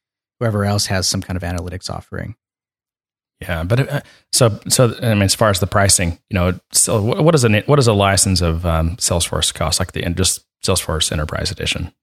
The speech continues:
Speaker 2: isn't it, like, a hundred and twenty-five bucks, something? I mean, you know, before you get to big discounts.
Speaker 1: Yeah, I don't know.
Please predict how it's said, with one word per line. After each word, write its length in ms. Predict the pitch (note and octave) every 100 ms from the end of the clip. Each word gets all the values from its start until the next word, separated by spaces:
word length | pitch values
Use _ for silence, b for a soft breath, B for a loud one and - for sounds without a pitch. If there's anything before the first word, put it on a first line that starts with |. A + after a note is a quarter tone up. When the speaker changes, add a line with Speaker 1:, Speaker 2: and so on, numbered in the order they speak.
| -
Speaker 2:
isn't 120 | G#2+
it, 20 |
like, 140 | G#2 G#2+
a 80 |
hundred 220 | G2 A2+ G#2+
and 100 | G#2+
twenty-five 400 | B2 A#2 A2+ G#2+
bucks, 380 | A2+ G#2+ - -
something? 260 | B2 - G#2+
I 40 |
mean, 240 | G2+ F#2 - _ _ G2+ - _ _ _ - - -
you 120 | E2+
know, 160 | D2+ -
before 300 | - G#2 F#2
you 120 | F2+
get 120 | F2+
to 80 | -
big 160 | F#2 F2
discounts. 580 | F#2 - F#2 F#2+ - _ _ _ _ _ _ _ -
Speaker 1:
Yeah, 220 | G#2 F#2+
I 20 |
don't 100 | F#2+
know. 200 | F2 F2+